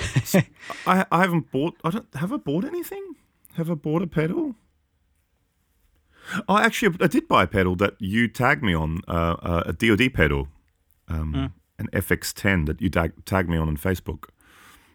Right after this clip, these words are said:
Speaker 1: The,
Speaker 2: Yeah.
Speaker 1: um, F X ten Bifet preamp, 'cause I haven't, I didn't have that one already. Um, but we've been getting a lot of stuff.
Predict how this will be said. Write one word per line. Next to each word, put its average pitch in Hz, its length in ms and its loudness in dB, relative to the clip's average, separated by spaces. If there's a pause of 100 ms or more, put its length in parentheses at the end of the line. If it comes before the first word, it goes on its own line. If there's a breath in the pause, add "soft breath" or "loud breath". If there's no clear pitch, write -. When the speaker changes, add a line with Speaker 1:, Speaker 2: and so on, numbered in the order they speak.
(140)
Speaker 1:
The, 85 140 -4
Speaker 2:
Yeah. 76 300 0
Speaker 1:
um, 76 320 -4 (100)
F 98 200 -4
X - 160 -4
ten 85 500 4
Bifet 85 460 0
preamp, 92 420 0
'cause - 160 -6
I 85 60 2
haven't, 80 240 -4 (100)
I - 60 -4
didn't 85 220 0
have 85 140 2
that - 120 -2
one 82 140 -2
already. 80 360 -2 (640 loud breath)
Um, 87 720 2 (360)
but - 180 -2
we've 170 240 2 (240)
been 180 300 0
getting 170 480 2
a 110 80 4
lot 101 340 4
of 87 100 -4
stuff. - 600 -8